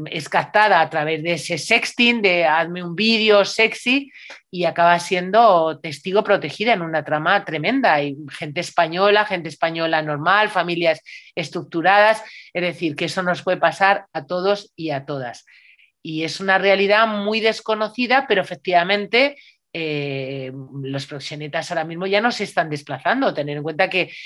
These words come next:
igual que nosotros nos vemos a través de, de todos estos medios digitales, ellos también están captando a través de esos, eh, medios digitales. Es un caladero maravilloso, maravilloso. El otro día estuve en un centro educativo con chavales de secundaria y dije,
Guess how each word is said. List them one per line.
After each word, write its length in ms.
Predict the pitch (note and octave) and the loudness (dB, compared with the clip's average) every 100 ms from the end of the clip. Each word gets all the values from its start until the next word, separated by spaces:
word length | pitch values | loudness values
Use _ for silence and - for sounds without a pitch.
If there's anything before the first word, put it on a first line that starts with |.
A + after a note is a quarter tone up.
| - - | -20 -14
igual 260 | D3 E3 D3 | -6 -4 -4
que 100 | F3 | -4
nosotros 380 | D#3+ E3 E3+ D#3+ | -4 -4 -4 -2
nos 200 | E3 D3+ | -4 -2
vemos 340 | F#3 F3 D#3+ | 0 0 -4
a 80 | C#3 | -2
través 340 | C#3+ C#3+ D3 | -2 -2 -2
de, 280 | D3+ D3+ C#3+ | -2 -2 -4
de 180 | D3 D3+ | -6 -8
todos 340 | D3 D#3 C#3+ | 0 0 0
estos 360 | D#3 - D#3 D3 | -4 -8 -8 -6
medios 320 | D#3+ D#3 D3+ | -4 -2 -2
digitales, 640 | D#3 D3+ E3+ F#3+ G#3 G#3 - | -4 0 4 6 4 2 -4
ellos 260 | D#3 E3+ | -2 -2
también 360 | F#3+ D#3+ F3+ B3 | 0 2 2 2
están 240 | G3 E3+ | 2 0
captando 360 | D3 C3+ E3 D#3+ | -2 -2 0 0
a 60 | D#3 | 2
través 240 | D#3 D#3 | 2 2
de 80 | F3+ | 0
esos, 320 | F3+ E3 - - - - | -2 -4 -6 -16 -16 -14
eh, 160 | - E3 | -6 -2
medios 260 | F3 F#3 | 2 2
digitales. 480 | F3 D#3+ G3+ A#3+ F#3 | 2 2 4 4 4
Es 80 | F#3 | 2
un 160 | A#3+ G3+ | 0 4
caladero 580 | A#3+ A3 G#3 B3 C#4+ | 6 6 6 6 6
maravilloso, 1000 | C4 G#3 F3+ F3 E3 G#3 E4+ - G3 C#3 - - _ | 4 4 4 2 -2 2 2 2 0 0 -2 -20 _
maravilloso. 1000 | G3+ G#3 F#3 F3 F3 B3 D4+ - F#3+ D3 - - _ | 0 2 2 0 0 0 0 0 0 0 -12 -20 _
El 140 | G3+ G#3 | -6 -2
otro 160 | B3+ | 0
día 160 | C4 C#4 | 2 2
estuve 320 | C#4 C#4+ D4+ | 2 0 2
en 100 | B3 | 0
un 120 | A3 | -6
centro 460 | A3+ A3+ G3+ A#3 G#3+ | -6 -8 0 4 4
educativo 560 | F#3 F3+ D#3 G#3 B3 | 2 2 0 2 0
con 160 | G3+ E3+ | 0 -4
chavales 480 | E3+ D#3 E3+ F3+ D#3+ | 0 2 2 -2 -6
de 140 | E3+ | -8
secundaria 680 | - E3 E3 D#3 F3 G#3+ A3+ | -4 -6 -4 0 2 4 4
y 60 | |
dije, 320 | E3+ D#3+ E3+ | 2 0 -4